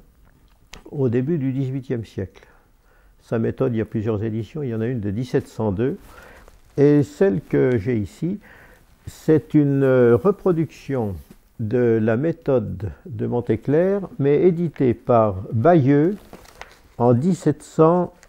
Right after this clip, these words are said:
quatre-vingt-six ou quatre-vingt-sept. Il n'y a pas de date sur la méthode, mais, et elle reproduit exactement,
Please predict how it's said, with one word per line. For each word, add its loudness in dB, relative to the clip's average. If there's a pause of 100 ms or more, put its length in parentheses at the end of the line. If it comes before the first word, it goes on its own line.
quatre-vingt-six 0
ou 2
quatre-vingt-sept. 0 (340)
Il -8
n'y -2
a -2
pas -2
de -4
date -4
sur -4
la -2
méthode, -2
mais, -2 (520)
et 6
elle 8
reproduit 4
exactement, -2